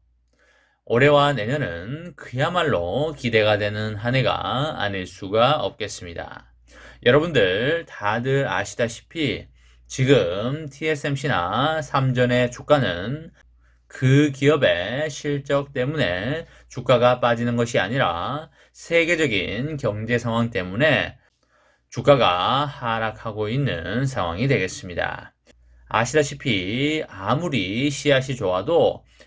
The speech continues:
태풍이 올 때는 그 씨앗의 싹이 트기는 사실 쉽지는 않습니다. 하지만 태풍이 지나간 다음에는 엄청난 속도로 자라날 것이 분명하다는 것을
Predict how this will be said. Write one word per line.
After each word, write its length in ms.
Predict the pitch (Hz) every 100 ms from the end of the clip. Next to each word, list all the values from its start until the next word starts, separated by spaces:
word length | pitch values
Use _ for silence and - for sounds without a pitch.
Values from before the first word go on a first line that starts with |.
| _
태풍이 560 | - 139 135 135 131 131
올 220 | 104 107
때는 640 | 135 127 85 85 123 156 - - _
그 320 | - 135 143
씨앗의 800 | 143 151 147 143 92 87 120 147
싹이 600 | 135 92 110 147 90 - _ _
트기는 800 | - 151 143 113 85 95 120 143
사실 600 | 143 147 143 113 85 113
쉽지는 480 | 143 - - 98 107
않습니다. 840 | 147 - 101 90 90 82 - - _ _ _ _ _
하지만 800 | - 147 147 87 87 117 156 151
태풍이 540 | 156 147 151 143 143
지나간 480 | 139 123 123 123 123
다음에는 840 | 104 107 151 123 85 82 117 147 - - -
엄청난 640 | - 110 160 151 170 160 160
속도로 760 | 160 - 160 98 90 135 170
자라날 460 | 143 107 110 107 104
것이 560 | 107 - 117 113 117 -
분명하다는 720 | 90 104 113 127 143 160 160
것을 640 | 165 - 98 82 98 160